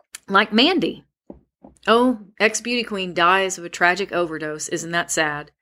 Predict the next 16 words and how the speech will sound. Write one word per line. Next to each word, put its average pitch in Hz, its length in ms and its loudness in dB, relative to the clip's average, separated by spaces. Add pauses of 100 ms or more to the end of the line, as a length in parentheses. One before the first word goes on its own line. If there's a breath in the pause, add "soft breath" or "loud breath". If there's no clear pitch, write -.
(360 soft breath)
And 180 140 -4
then 196 140 2
you 190 80 0
have 185 240 2
Ziegler 196 360 2
saying, 165 460 -2
"Well, 165 240 -2
she 214 160 -4
was 185 140 -2
a 170 60 -4
junkie. 208 360 2
It - 80 -6
was 151 100 -10
bound 151 280 -2
to 147 60 -8
happen." 160 480 -4